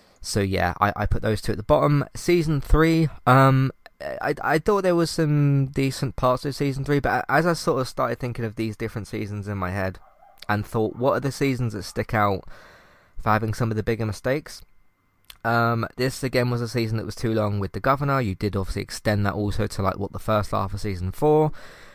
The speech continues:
Probably could have done it shorter than that. Obviously not as long as the, the Negan arc, but still too long. Uh, you could probably put that on A M C for wanting sixteen episode seasons. Um, so there's that. It was also the season that, like, Andrea,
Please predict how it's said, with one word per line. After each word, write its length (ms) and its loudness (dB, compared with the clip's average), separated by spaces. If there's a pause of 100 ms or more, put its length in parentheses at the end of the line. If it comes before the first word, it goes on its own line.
(140)
Probably 200 8
could 120 -4
have 80 -2
done 140 0
it 100 -8
shorter 260 0
than 160 -2
that. 300 0
Obviously 260 -4
not 180 -2
as 140 -4
long 540 2
as 180 -4
the, 240 -2
the 140 -6
Negan 340 -2
arc, 220 -4
but 120 -4
still 380 0 (840)
too 180 -4
long. 420 2
Uh, 220 2
you 60 -4
could 160 -4
probably 240 0
put 200 6
that 140 -2
on 140 -6
A 60 -4
M 200 -4
C 180 -6
for 140 -8
wanting 380 -6
sixteen 420 -8
episode 460 -6
seasons. 480 -6 (400)
Um, 500 0
so 320 -2 (140)
there's 220 -6
that. 260 0 (600)
It 60 6
was 100 4
also 240 2
the 100 -2
season 360 0
that, 220 0
like, 560 -4 (760)
Andrea, 600 2